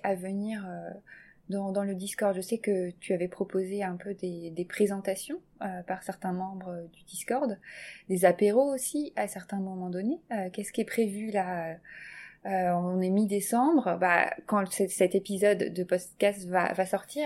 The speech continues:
est-ce qu'il y a des choses pour la fin d'année et pour le début d'année deux mille vingt-deux ?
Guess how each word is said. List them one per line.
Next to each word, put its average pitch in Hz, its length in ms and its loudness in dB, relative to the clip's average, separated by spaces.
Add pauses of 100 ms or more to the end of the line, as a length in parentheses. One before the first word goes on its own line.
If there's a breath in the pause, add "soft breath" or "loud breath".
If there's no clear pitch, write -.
est-ce - 180 -4
qu'il 208 100 0
y - 20 0
a 180 40 0
des 190 80 -4
choses 240 240 -4
pour 214 160 0
la 175 100 2
fin 190 160 -2
d'année 226 400 0
et 190 60 0
pour 190 180 -2
le 185 60 2
début 180 240 -2
d'année 180 260 -2
deux 175 80 -4
mille 170 180 -4
vingt-deux ? 165 300 -10